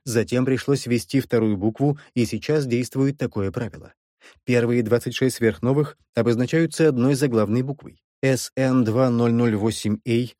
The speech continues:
два ноль ноль восемь B и далее до два ноль ноль восемь Z, затем идут комбинации из двух букв: два ноль ноль восемь A A, два ноль ноль восемь A B и далее до два ноль ноль восемь Z Z.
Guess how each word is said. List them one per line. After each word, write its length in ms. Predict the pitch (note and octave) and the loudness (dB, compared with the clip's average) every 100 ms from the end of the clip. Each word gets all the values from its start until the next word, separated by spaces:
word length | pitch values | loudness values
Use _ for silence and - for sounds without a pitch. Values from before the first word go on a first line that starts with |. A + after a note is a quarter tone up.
| _ | _
два 320 | G#2+ A2+ D#3 | -4 0 0
ноль 280 | D3+ B2+ B2+ | 2 2 2
ноль 260 | A#2 A#2+ A2 | 2 0 0
восемь 480 | A2+ G#2+ - G2 | 0 -2 -4 -6
B 300 | E2+ A2 C3 _ _ - | -4 -4 -4 _ _ -2
и 140 | B2 | -2
далее 440 | G2+ A#2+ C3+ C3+ | 2 0 2 0
до 260 | A#2+ C3 B2+ | 2 2 2
два 320 | G#2 G#2 B2 | 0 0 2
ноль 220 | A#2 A#2+ | 2 2
ноль 240 | A#2 A#2 G#2+ | 2 2 2
восемь 400 | A2+ A2 G#2+ F#2+ | 0 -2 -4 -4
Z, 340 | E2 C3+ C#3+ _ _ | -2 -4 -4 _ _
затем 420 | A#2+ A2+ A2+ F3 E3+ | -4 -4 -2 -2 0
идут 200 | F#3 D3 | -2 -2
комбинации 720 | D#3+ C#3+ C#3+ D#3 - D3+ D3+ | 0 2 2 -2 -2 0 0
из 260 | C#3+ C3+ | 0 -4
двух 280 | B2 D#3+ F#2+ | -2 -4 -6
букв: 380 | D#2+ - - - _ | -8 -14 -16 -18 _
два 340 | G#2 A2 C3+ C#3 | -6 0 2 2
ноль 240 | B2+ B2+ | 2 2
ноль 260 | A#2+ B2+ A2+ | 2 2 2
восемь 400 | A#2+ A#2 A2+ A#2 - | 0 0 0 0 -2
A 180 | G#2+ - | -2 0
A, 240 | A2+ B2+ A#2 - | -2 -2 -6 -8
два 360 | A#2 C3 C3+ | -2 0 0
ноль 240 | B2+ B2+ A#2+ | 0 0 2
ноль 240 | B2 A#2+ | 0 0
восемь 460 | A2 A#2 - A2+ A2 | 0 -2 0 -2 0
A 200 | A#2 G2 | -2 -4
B 300 | F2+ A#2+ D3 - _ _ | -2 -2 -2 -6 _ _
и 100 | C#3 | -2
далее 460 | A2 C3+ C#3+ C#3+ C#3 | 2 2 4 2 4
до 300 | B2+ C3+ B2 | 2 2 2
два 300 | G#2 B2+ B2+ | 0 0 2
ноль 220 | B2 B2 | 2 2
ноль 220 | A#2+ A2+ | 2 0
восемь 480 | G2 A2 - B2 B2+ | -2 -4 0 -2 0
Z 280 | B2 G#2 F#2 | -4 -4 -4
Z. 220 | F2 A#2 | -6 -10